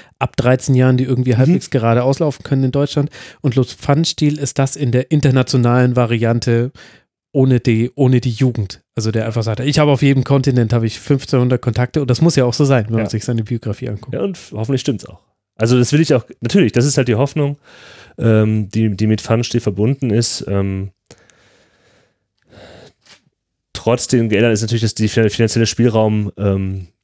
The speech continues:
Speaker 2: eingeengt und, äh, das kann halt ganz einfach nach hinten losgehen, wenn du in diesen unteren Segmenten, ähm, Fortuna kriegt halt keine Spieler, die halt auf jeden Fall liefern werden.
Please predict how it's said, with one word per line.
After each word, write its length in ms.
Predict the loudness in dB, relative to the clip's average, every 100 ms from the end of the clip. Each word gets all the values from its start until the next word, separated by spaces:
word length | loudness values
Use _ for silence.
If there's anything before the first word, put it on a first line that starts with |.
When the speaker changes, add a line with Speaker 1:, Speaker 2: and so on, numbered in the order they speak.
| -18 -14 -4
Speaker 2:
eingeengt 720 | 0 0 0 0 0 0 -2
und, 500 | -2 -2 -2 -6 -6
äh, 360 | -2 0 0 -4 _ _ _ _ _ _ _ _ _
das 180 | -8 -4
kann 220 | -2 -2
halt 240 | 0 0 -2 _ _ _ _ -4
ganz 180 | -2 -2
einfach 280 | -2 0 2
nach 140 | 2
hinten 200 | 2 2
losgehen, 360 | 0 0 0 2
wenn 100 | 0
du 60 |
in 60 | 0
diesen 200 | -2 -2
unteren 360 | -2 2 2 2
Segmenten, 720 | 0 2 0 0 0 0 -2 _ _ _ _ -6
ähm, 320 | 0 2 2
Fortuna 300 | 0 0 0
kriegt 200 | 2 0
halt 100 | 0
keine 240 | 0 0 0
Spieler, 340 | 0 0 0
die 160 | 0 0
halt 300 | 2 0 -4 _ _ _ _ -6
auf 180 | -4 0
jeden 240 | 0 0
Fall 180 | 0 2
liefern 400 | 2 0 -2 -2
werden. 380 | -2 -2 -4